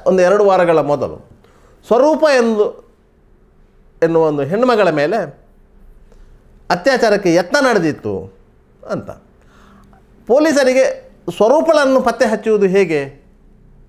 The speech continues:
ಎನ್ನುವುದೊಂದು ಸಮಸ್ಯೆ ಆಯಿತು. ಅದರಿಂದಾಗಿ ಪೊಲೀಸರು, ಸಿ ಓ ಡಿ ಪೊಲೀಸರು ಆ ನಿಟ್ಟಿನಲ್ಲಿ ತನಿಖೆ ನಡೆಸಿದರು. ಆಗ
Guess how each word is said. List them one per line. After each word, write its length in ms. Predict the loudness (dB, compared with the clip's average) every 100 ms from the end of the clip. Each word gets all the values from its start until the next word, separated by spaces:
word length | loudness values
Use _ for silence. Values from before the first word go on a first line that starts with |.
| -20 -20 -6
ಎನ್ನುವುದೊಂದು 640 | -2 0 0 -2 -6 -10 -18 _ _ _ _ _ _ _ _ _ _ -12 -2
ಸಮಸ್ಯೆ 380 | -2 -2 -2 -4
ಆಯಿತು. 300 | -6 -16 _ _ -8
ಅದರಿಂದಾಗಿ 640 | -6 -2 -2 -2 -4 -6 -10 _ _ _ _ _ -2
ಪೊಲೀಸರು, 600 | 0 0 -2 -6 -10 -20 _ -20 -6
ಸಿ 140 | 0
ಓ 100 | 2
ಡಿ 100 | 2
ಪೊಲೀಸರು 320 | 0 -2 -6
ಆ 260 | -4 0 2
ನಿಟ್ಟಿನಲ್ಲಿ 540 | 0 0 -2 -2 -4 -8 _ _ _ _ _ _ _ _ _ -2
ತನಿಖೆ 460 | 0 0 -2 -6 -20 _ _ _ -14
ನಡೆಸಿದರು. 400 | -14 -14 -20 _ _
ಆಗ 260 | -2 0